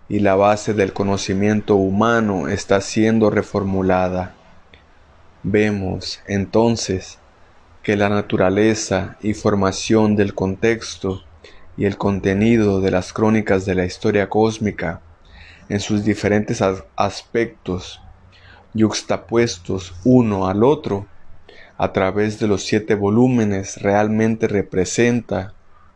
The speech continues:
un desarrollo maestro de las crónicas originales, el cual es el poder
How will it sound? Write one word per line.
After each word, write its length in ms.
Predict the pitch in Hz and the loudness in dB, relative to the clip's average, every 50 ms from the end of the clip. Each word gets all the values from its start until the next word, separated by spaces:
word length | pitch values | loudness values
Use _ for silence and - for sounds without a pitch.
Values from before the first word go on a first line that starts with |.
| _ _ _ _ _ _ _ _ - - - - - - - - | _ _ _ _ _ _ _ _ -20 -20 -20 -20 -20 -18 -12 -4
un 160 | 110 110 113 | 0 0 4
desarrollo 560 | 110 123 120 - - 104 101 104 110 117 120 110 | 4 4 2 2 -2 -2 0 0 2 2 2 2
maestro 840 | 110 98 95 107 120 135 143 135 - - - 147 147 151 151 151 - - _ _ - - - - - - - - - | 2 2 2 2 2 2 2 0 -4 -4 -2 0 2 2 0 -2 -8 -20 _ _ -20 -20 -20 -20 -20 -20 -20 -14 -4
de 160 | 110 107 107 | 0 2 4
las 240 | 104 98 95 - - | 4 2 0 -2 -6
crónicas 840 | - 117 110 110 117 127 135 131 131 - 139 139 139 139 - - - _ - _ _ _ - | 0 2 4 4 4 2 0 -2 0 2 2 2 0 -2 -12 -20 -20 _ -20 _ _ _ -6
originales, 1040 | - 107 107 110 101 - - 107 98 98 95 90 90 92 92 92 90 - - - - - - - - - - - - - - _ _ _ _ _ - - - - - - - - | -2 0 2 2 0 0 -2 -2 0 2 2 2 2 0 -2 -4 -6 -8 -10 -14 -18 -20 -20 -20 -20 -20 -20 -18 -18 -18 -18 _ _ _ _ _ -20 -20 -20 -20 -20 -14 -6 -2
el 240 | 98 95 95 - | -2 -2 -2 0
cual 320 | - 107 110 113 120 123 120 | 0 2 2 4 2 0 -2
es 160 | 113 - 123 | -2 -2 -2
el 100 | 113 113 | -4 -2
poder 560 | - - 95 95 107 110 120 135 143 139 - | -2 -2 0 2 4 4 4 4 0 -2 -6